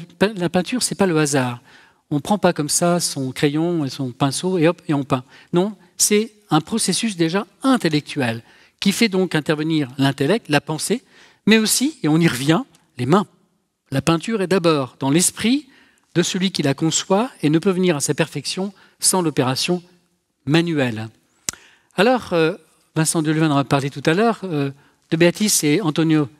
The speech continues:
euh, de Béatis et puis, euh, le cardinal, le cardinal Louis d'Aragon ont fait un voyage en Europe et sont venus voir Léonard de Vinci.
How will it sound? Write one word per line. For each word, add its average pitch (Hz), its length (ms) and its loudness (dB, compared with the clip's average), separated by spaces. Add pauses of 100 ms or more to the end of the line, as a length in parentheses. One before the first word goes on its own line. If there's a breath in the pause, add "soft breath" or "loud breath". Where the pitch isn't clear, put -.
euh, 131 320 -2 (420)
de 170 180 -2
Béatis 170 520 0
et 143 80 0
puis, 151 320 -2
euh, 135 180 0
le 151 160 -2
cardinal, 151 480 0
le 139 80 0
cardinal 143 360 -2
Louis 160 140 -6
d'Aragon 156 400 0 (680 loud breath)
ont 190 80 0
fait 240 140 2
un 196 60 4
voyage 165 220 0
en 151 60 -2
Europe 170 260 0
et 190 80 0
sont 208 140 -2
venus 233 160 2
voir 226 180 0
Léonard 170 220 2
de 156 60 -2
Vinci. 139 340 -4